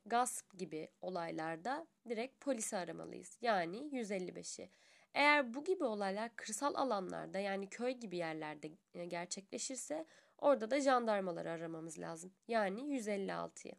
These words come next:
E, deprem, sel baskını, çığ düşmesi, heyelan, fırtına, tsunami gibi olaylara afet deniyor.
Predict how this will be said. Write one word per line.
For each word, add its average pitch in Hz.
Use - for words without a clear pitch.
E, 208
deprem, 247
sel 262
baskını, 208
çığ 247
düşmesi, 202
heyelan, 202
fırtına, 196
tsunami 269
gibi 185
olaylara 214
afet 247
deniyor. 165